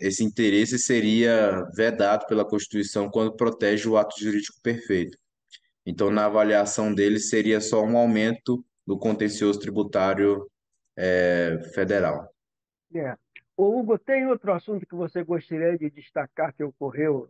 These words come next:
Speaker 2: nessa semana, que tá terminando agora?
Speaker 1: É, na verdade, o assunto mais quente da semana foi a própria instalação da medida provisória. A Abrasca, a Abrasca tá levando,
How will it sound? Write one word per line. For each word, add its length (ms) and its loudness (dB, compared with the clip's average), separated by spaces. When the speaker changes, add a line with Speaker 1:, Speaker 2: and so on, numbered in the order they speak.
Speaker 2:
nessa 260 -8
semana, 440 -4
que 80 -14
tá 140 -4
terminando 680 -8
agora? 400 -6
Speaker 1:
É, 400 6
na 120 2
verdade, 480 2
o 120 4
assunto 880 0
mais 380 2
quente 320 0
da 100 4
semana 440 2
foi 220 6
a 80 4
própria 320 0
instalação 480 0
da 120 2
medida 300 0
provisória. 680 0
A 200 2
Abrasca, 480 2
a 200 2
Abrasca 520 0
tá 160 4
levando, 680 2